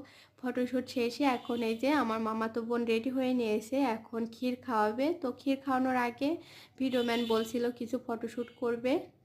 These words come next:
এই যে দেখেন আলাদা আলাদাভাবে সব ফটোশ্যুট করছে, অনেক বেশি সুন্দর লাগছিল দেখতে। তবে খুবই গরম ছিল, যার জন্য একটু কষ্ট হচ্ছিল। ছেলে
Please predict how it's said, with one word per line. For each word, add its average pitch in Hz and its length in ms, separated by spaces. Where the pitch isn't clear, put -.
এই 214 80
যে 220 120
দেখেন 226 300
আলাদা 214 260
আলাদাভাবে 226 720
সব 262 240
ফটোশ্যুট 240 460
করছে, 226 260
অনেক 269 260
বেশি 277 260
সুন্দর 233 360
লাগছিল 220 340
দেখতে। 196 300
তবে 240 260
খুবই 277 260
গরম 262 280
ছিল, 262 220
যার 220 260
জন্য 233 240
একটু 254 240
কষ্ট 233 280
হচ্ছিল। 233 440
ছেলে 269 260